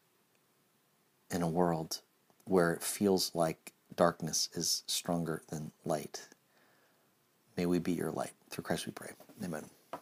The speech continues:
So thanks for joining us. I, uh, hope you found this encouraging, that you'll share this with somebody else. Keep praying and keep, uh, s-, asking God's blessing on his work and his ministry here at New Life at this time.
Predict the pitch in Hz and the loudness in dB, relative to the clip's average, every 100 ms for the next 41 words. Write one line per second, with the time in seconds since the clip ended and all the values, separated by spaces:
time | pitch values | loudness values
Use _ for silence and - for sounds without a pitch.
0 | - - - _ - - - - - 143 | -16 -20 -20 _ -10 -8 -14 -12 6 10
1 | 139 131 113 135 156 143 143 139 - - | 10 8 6 8 8 6 6 4 0 -2
2 | - 98 98 98 101 - - 95 101 131 | 4 6 8 6 4 -2 0 4 6 6
3 | 127 - 127 120 117 - 107 - 135 123 | 4 4 6 8 6 4 0 6 6 8
4 | 127 107 101 98 90 - 110 104 101 104 | 6 6 8 6 6 4 6 6 4 0
5 | - 104 95 95 107 110 - - - - | 0 2 4 10 12 10 8 -2 -8 -8
6 | - - - 120 - - 139 131 131 127 | -8 -8 2 2 2 4 8 10 10 10
7 | 120 113 101 95 95 - 113 113 - - | 6 4 2 0 0 4 4 2 -8 -20
8 | - - 92 76 - - - 120 151 - | -14 2 2 4 4 2 8 10 10 10
9 | 135 117 113 - 113 127 - - 85 92 | 8 8 6 4 4 6 6 4 0 -2
10 | 95 98 98 - 104 101 - 104 107 104 | -2 0 0 2 2 2 0 4 8 8
11 | - 95 90 90 104 101 - 90 - 92 | 6 -2 -2 4 4 4 2 -2 0 0
12 | 95 90 95 85 82 82 - - - 71 | 0 0 0 -2 -4 -6 -2 -2 -2 -8
13 | - | -10